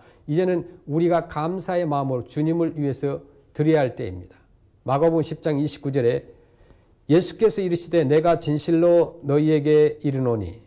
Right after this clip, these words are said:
나와 복음을 위하여 집이나 형제나 자매나 어머니나 아버지나 자식이나 전토를 벌인 자는 현세에 있어 집과 형제와 자매와 어머니와 자식과 전토를 백 배나 받되 박해를 겸하여 받고 내세의 영생을 받지 못할 자가 없느니라." 아멘.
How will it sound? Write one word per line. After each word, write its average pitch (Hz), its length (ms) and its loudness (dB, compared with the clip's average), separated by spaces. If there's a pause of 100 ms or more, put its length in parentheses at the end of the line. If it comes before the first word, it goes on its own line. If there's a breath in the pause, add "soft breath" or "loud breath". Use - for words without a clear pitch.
(200)
나와 139 340 2
복음을 143 340 0
위하여 127 420 2
집이나 147 460 -2
형제나 139 600 -2
자매나 131 680 -4
어머니나 143 640 -2
아버지나 131 580 -2
자식이나 135 520 -6
전토를 139 420 -6
벌인 120 240 -2
자는 107 380 -6 (680 soft breath)
현세에 190 680 0
있어 156 380 0
집과 147 420 -2
형제와 139 540 -2
자매와 135 460 -2
어머니와 147 680 -2
자식과 135 500 -6
전토를 143 560 -6
백 - 220 -10
배나 147 180 -4
받되 104 440 -6 (460 soft breath)
박해를 156 520 -2
겸하여 135 340 0
받고 131 580 -4
내세의 139 520 -4
영생을 131 400 -4
받지 135 240 -6
못할 117 340 -6
자가 123 460 -4
없느니라." 113 960 -4
아멘. 107 380 -8